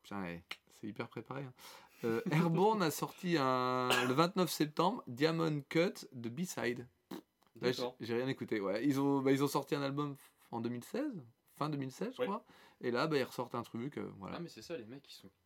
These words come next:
Speaker 2: carrément au taquet, quoi.
Speaker 1: Non,
Speaker 2: C'est
Speaker 1: mais ils ont
Speaker 2: ça.
Speaker 1: pas le temps.
Speaker 2: Ouais.
Speaker 1: Ils ont pas le temps. D'ailleurs, Airborne est en tournée en France, là, en ce moment, là. Ils étaient à, hi-,
Speaker 2: J'ai
Speaker 1: hier
Speaker 2: cru
Speaker 1: quelque
Speaker 2: voir
Speaker 1: part.
Speaker 2: ça.
Speaker 1: Et je crois que, bah, demain, ils seront quelque part.
Speaker 2: Ouais. T'es sûr ?
Speaker 1: Ouais.
Speaker 2: Ah ouais.
Speaker 1: Donc, du coup, bah, j'essaierai de jeter un, une oreille.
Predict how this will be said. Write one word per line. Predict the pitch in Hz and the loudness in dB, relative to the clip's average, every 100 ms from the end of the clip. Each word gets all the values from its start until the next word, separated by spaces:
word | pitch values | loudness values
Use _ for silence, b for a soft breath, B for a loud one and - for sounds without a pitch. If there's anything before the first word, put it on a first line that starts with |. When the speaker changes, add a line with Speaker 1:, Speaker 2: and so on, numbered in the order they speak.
| - | -14
Speaker 2:
carrément | 135 131 127 131 | -12 -12 -14 -16
au | 113 | -16
taquet, | 139 - 135 | -18 -18 -20
quoi. | 110 | -16
Speaker 1:
Non, | 110 | -2
Speaker 2:
C'est | |
Speaker 1:
mais | 143 | 0
ils | 147 | 0
ont | |
Speaker 2:
ça. | 147 | 2
Speaker 1:
pas | |
le | 143 | 2
temps. | 165 147 - _ _ 117 | 0 -4 -8 _ _ -14
Speaker 2:
Ouais. | 175 147 | -10 -6
Speaker 1:
Ils | 123 | -2
ont | 143 | 2
pas | 135 | 0
le | |
temps. | - 139 | 0 -4
D'ailleurs, | 123 147 147 - | 2 2 2 0
Airborne | 123 139 143 | -2 0 -2
est | 117 | -2
en | 113 | -6
tournée | 117 117 117 110 | -6 -6 -6 -6
en | 107 | -10
France, | - - 240 | -8 -8 -6
là, | 165 | -10
en | 147 | -10
ce | - | -10
moment, | 131 185 | -8 -6
là. | 185 190 b b b - | -6 -10 b b b -10
Ils | |
étaient | 110 127 | -6 -2
à, | 120 | 0
hi-, | 117 - | 0 -4
Speaker 2:
J'ai | 135 | -10
Speaker 1:
hier | 127 143 139 | 0 0 2
Speaker 2:
cru | 139 | -2
Speaker 1:
quelque | 131 | -2
Speaker 2:
voir | 135 | -2
Speaker 1:
part. | 135 160 202 | 2 4 2
Speaker 2:
ça. | - b b b - | -4 b b b -12
Speaker 1:
Et | 107 | -12
je | |
crois | - 127 | -4 -4
que, | 123 110 | -2 0
bah, | 107 107 | 0 0
demain, | 110 120 | -2 -6
ils | |
seront | 123 107 | -8 -10
quelque | 101 95 | -8 -8
part. | - 180 | -8 -8
Speaker 2:
Ouais. | 127 123 B - - 135 - | -8 -8 B -20 -14 -12 -8
T'es | 127 | -8
sûr ? | - 165 185 _ - | -6 -8 -10 _ -8
Speaker 1:
Ouais. | 113 117 107 92 _ | -4 -2 -4 -12 _
Speaker 2:
Ah | 143 | -16
ouais. | 104 117 B B B B B | -14 -18 B B B B B
Speaker 1:
Donc, | 143 165 | 2 4
du | 180 | 4
coup, | 180 226 | 0 4
bah, | 190 160 | 6 6
j'essaierai | 160 - 160 | 4 2 2
de | 147 | 2
jeter | 147 151 143 | 0 0 0
un, | 139 143 131 - | 2 0 -2 -4
une | 123 117 | -4 -2
oreille. | 113 131 151 113 | 2 2 4 2